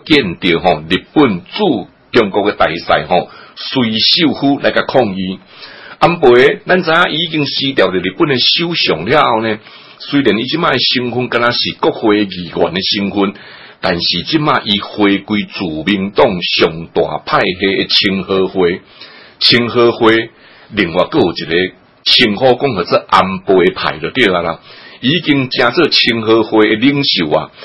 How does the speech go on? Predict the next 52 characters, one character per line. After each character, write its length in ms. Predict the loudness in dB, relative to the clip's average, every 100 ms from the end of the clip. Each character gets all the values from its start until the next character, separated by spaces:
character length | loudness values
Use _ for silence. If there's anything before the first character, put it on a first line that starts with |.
| -20 -8 -2
已 60 |
经 240 | 0 -2 -2
有 120 | -6
真 280 | -4 -2 0
悬 460 | -2 0 -2 -2 -4
的 120 | -4
政 340 | -2 -2 -2
治 100 | -4
影 320 | -6 -4 -2 0
响 220 | 0 2
力， 60 |
而 540 | 0 -2 -12 -20 -6 -2 0 0
且 340 | 2 2 0 -4
伊 260 | -4 -2 0
无 240 | 4 4
政 340 | 2 0 0
府 200 | 0 0
官 260 | 0 0 2
员 240 | 4 2 0
身 440 | 0 0 0 -2
份 240 | -2 0 0
的 100 | 0
束 160 | 2 0 2
缚， 200 | 0 -2 -12 -20 -18
所 240 | -2 4 4
以 20 |
即 160 | 4 0
马 140 | 0 0 -2
伫 220 | -4 -4
日 60 | -2
本 140 | -2
有 80 | 0
人 180 | -2 0
甲 80 | 0
称 360 | 0 -2 0
呼 100 | 0 0
讲 160 | -2 -2
伊 80 |
就 80 | -4
是 220 | -4 -6 0
野 140 | 2
生 420 | 2 -2 0 0
的 80 | 0 0
安 100 | 0 0
倍， 340 | -2 -2 -4 -12 -20 -20 -8
伊 100 | -2
要 100 | 0
讲 300 | 4 4 4
话 140 | 4
已 160 | 2 0
经 160 | -4 -6
毋 140 | -6